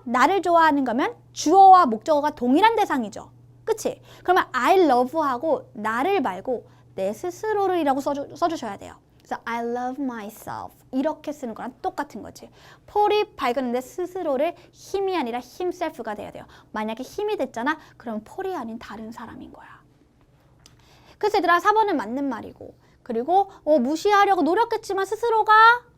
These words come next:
가족을 부양하고 있는 모습을 발견한 거니까 여기도 말이 되는 겁니다. 아셨죠? 그럼 정답이 오 번이 될 수밖에 없겠는데요. 자, 그리고 오 번 한번 확인해 볼게요.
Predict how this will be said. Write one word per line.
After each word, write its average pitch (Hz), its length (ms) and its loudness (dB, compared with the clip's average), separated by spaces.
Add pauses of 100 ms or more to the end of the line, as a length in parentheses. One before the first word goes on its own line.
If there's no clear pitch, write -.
(500)
가족을 339 400 0
부양하고 339 520 -2
있는 269 240 0
모습을 240 280 -6
발견한 247 440 -6
거니까 214 400 -8
여기도 214 300 -8
말이 202 240 -12
되는 233 300 -12
겁니다. - 520 -20 (380)
아셨죠? 214 760 -8 (380)
그럼 508 240 2
정답이 302 440 0
오 220 260 -4
번이 453 260 0
될 370 120 -6
수밖에 - 380 -12
없겠는데요. 214 760 -4 (360)
자, 302 100 -6
그리고 247 220 4
오 226 180 0
번 370 160 2
한번 339 180 0
확인해 440 360 0
볼게요. 233 440 -4